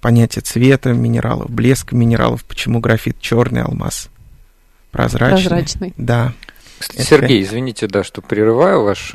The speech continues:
Speaker 3: э, очень интересный для нас рассказ. Действительно, у нас никогда мы не говорили о минералогии, даже как-то странно за семь лет.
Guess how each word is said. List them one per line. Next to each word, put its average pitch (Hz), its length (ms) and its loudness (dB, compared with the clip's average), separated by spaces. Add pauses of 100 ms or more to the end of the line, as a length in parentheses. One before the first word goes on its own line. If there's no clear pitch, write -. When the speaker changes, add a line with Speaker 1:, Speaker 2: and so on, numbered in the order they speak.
Speaker 3:
э, 104 480 -10
очень 104 440 -10
интересный 95 480 -4
для 95 160 -6
нас 95 260 -8
рассказ. 95 420 -4
Действительно, 101 440 -6
у 92 40 -6
нас 95 200 -10
никогда 95 500 -4 (440)
мы 101 80 -6
не 101 100 -4
говорили 101 340 2
о 98 40 0
минералогии, 104 600 -2
даже 95 220 -4
как-то - 220 -20
странно 85 440 -4
за 87 120 -8
семь 87 280 -10
лет. 85 180 -8